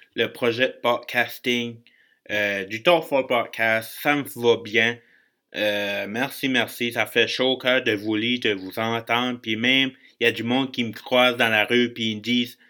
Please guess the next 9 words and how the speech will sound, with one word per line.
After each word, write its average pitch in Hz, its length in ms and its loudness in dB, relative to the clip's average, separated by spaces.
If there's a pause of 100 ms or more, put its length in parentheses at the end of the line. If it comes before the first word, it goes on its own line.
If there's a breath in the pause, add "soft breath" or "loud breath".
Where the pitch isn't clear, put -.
(300 soft breath)
Sébastien, 147 440 2 (1200)
t'es 143 140 2
une 139 80 2
belle 120 260 4
personne. 92 460 -6 (480)
T'es 147 400 4
une 113 180 0
belle 131 300 2
personne. 107 460 0